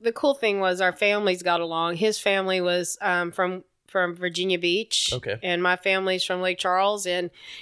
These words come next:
Speaker 1: every time they all met up, everybody had a great time. And we had a good marriage 'cause we had, you know, both our families were, we still had our mom and dads were together and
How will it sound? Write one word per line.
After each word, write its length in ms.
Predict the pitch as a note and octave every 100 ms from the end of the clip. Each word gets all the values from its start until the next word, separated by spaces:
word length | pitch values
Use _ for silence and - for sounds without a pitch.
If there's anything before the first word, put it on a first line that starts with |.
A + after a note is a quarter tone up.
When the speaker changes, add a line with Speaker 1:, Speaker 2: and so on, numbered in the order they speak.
| - -
Speaker 1:
every 240 | G3+ A3+
time 300 | A#3+ A3+ A3
they 100 | G3+
all 160 | G3+ G3+
met 240 | G3 F#3+
up, 200 | F#3+ G3+
everybody 400 | F#3 G3 F#3+ F#3
had 100 | F3+
a 40 | D#3+
great 280 | F3 E3+
time. 560 | - F#3+ F#3 F#3 F#3 F3+
And 320 | E3 D#3+ E3 -
we 140 | A3
had 100 | A3+
a 20 |
good 220 | G#3 G#3 G3
marriage 280 | G3 G3 -
'cause 160 | G3
we 120 | G3+ G3
had, 440 | F#3+ F3 E3+ E3+ _ -
you 80 |
know, 160 | F#3+ F3+
both 260 | F3+ F#3+ G#3
our 220 | G3 F3+
families 580 | G3 F#3 F#3+ A3 F3 F3+
were, 400 | F3 F3 F3 - G3+ F#3 G3
we 100 | F#3+
still 300 | - G3 F#3+
had 220 | F#3+ F#3
our 80 | F#3
mom 280 | F3 F3+ F#3
and 120 | F3+
dads 400 | E3+ F3 F3 F#3
were 80 | F3+
together 580 | F#3+ F3+ E3+ F3 F3
and 180 | D#3+ D#3+